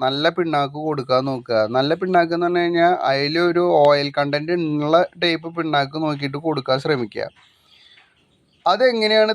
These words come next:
തിരിച്ചറിയുക എന്നുള്ളത് ഞാൻ ഒരു വീഡിയോ ചെയ്യാം. നമ്മൾ ഓരോ സാധനം മേടിച്ച് അത്രയും വിലയുടെ കൊടുക്കുമ്പോൾ അതിൽ അതിനുള്ളൊരു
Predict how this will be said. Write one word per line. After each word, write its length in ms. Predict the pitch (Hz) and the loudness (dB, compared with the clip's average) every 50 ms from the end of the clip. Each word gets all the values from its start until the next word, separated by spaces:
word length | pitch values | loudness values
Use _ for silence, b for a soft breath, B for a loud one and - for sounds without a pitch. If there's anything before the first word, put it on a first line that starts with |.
| 196 | -2
തിരിച്ചറിയുക 520 | 220 208 180 156 - 196 196 185 185 180 175 | -4 -6 -4 -2 0 2 2 4 2 2 2
എന്നുള്ളത് 300 | 175 175 170 175 170 165 170 165 | 0 0 0 0 0 0 0 2
ഞാൻ 180 | 160 160 156 160 160 165 165 175 - - 156 | 2 2 2 2 0 0 -2 -4 -4 -4 -2
ഒരു 120 | 156 156 156 160 | -2 0 2 2
വീഡിയോ 260 | 160 156 147 147 151 151 151 156 | 2 2 2 2 0 0 0 0
ചെയ്യാം. 280 | 147 139 127 123 123 - _ _ _ _ _ - 104 | 0 2 2 2 0 -2 _ _ _ _ _ -12 -12
നമ്മൾ 220 | 107 104 104 107 127 139 | -10 -8 -4 -2 0 2
ഓരോ 180 | 139 127 127 135 151 | 2 2 2 2 2
സാധനം 260 | 156 151 147 151 156 160 | 4 4 4 2 0 -2
മേടിച്ച് 400 | 156 151 147 143 135 135 - 160 151 | -2 -4 -4 -4 -6 -6 -4 -2 -2
അത്രയും 260 | 147 147 151 151 151 151 | -2 0 0 0 2 0
വിലയുടെ 300 | 147 143 139 135 139 143 160 | 0 0 0 0 -2 -2 -4
കൊടുക്കുമ്പോൾ 480 | 160 151 147 - - 131 135 143 147 139 131 127 | -4 -6 -6 -8 -10 -8 -4 0 2 4 4 4
അതിൽ 200 | 131 135 135 147 151 151 | 2 0 0 -2 -2 -2
അതിനുള്ളൊരു 500 | 147 147 147 156 156 156 156 156 156 | -2 -2 -4 -4 -2 0 0 0 0